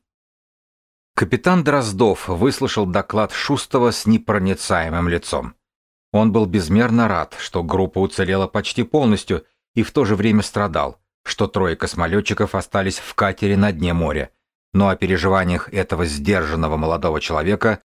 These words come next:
можно было только догадываться. Великолепный после встречи с катерами поднялся за пределы атмосферы Пушистой и висел теперь над Южным морем на высоте шестисот километров.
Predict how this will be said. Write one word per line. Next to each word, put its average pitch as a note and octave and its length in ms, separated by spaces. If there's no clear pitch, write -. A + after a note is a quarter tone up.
можно A#2+ 400
было C3+ 240
только G2 380
догадываться. D2+ 840
Великолепный A#2+ 640
после B2+ 300
встречи A2+ 400
с - 60
катерами A#2+ 500
поднялся G2+ 580
за F2+ 120
пределы F2+ 380
атмосферы E2+ 540
Пушистой - 600
и A#2 100
висел A2 340
теперь A2 300
над F2 220
Южным D#2 360
морем G#2 380
на F#2 80
высоте E2+ 420
шестисот E2+ 560
километров. E2 640